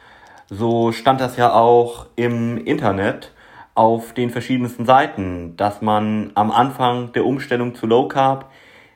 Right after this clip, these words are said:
sehr müde und auch zum Beispiel eben Kopfschmerzen bekommen kann, an den Anfangstagen. Aber beides wurde mit der Zeit überhaupt nicht besser.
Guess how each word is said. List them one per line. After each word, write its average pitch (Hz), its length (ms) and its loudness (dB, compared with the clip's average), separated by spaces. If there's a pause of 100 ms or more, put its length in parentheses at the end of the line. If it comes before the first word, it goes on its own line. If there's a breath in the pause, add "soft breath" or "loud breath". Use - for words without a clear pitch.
(100)
sehr 123 300 0
müde 123 680 2
und 107 640 -2
auch 113 220 2
zum 117 140 -8
Beispiel 113 640 0
eben 113 260 -2
Kopfschmerzen 82 800 -4
bekommen 80 460 -8
kann, - 200 -14 (300)
an 95 100 -8
den 113 100 2
Anfangstagen. - 640 -4 (800 loud breath)
Aber 120 240 4
beides 165 680 0 (180)
wurde 127 200 0
mit 123 160 -2
der 120 120 -2
Zeit 131 480 -2 (120)
überhaupt 113 680 0
nicht 113 400 -6
besser. - 380 -4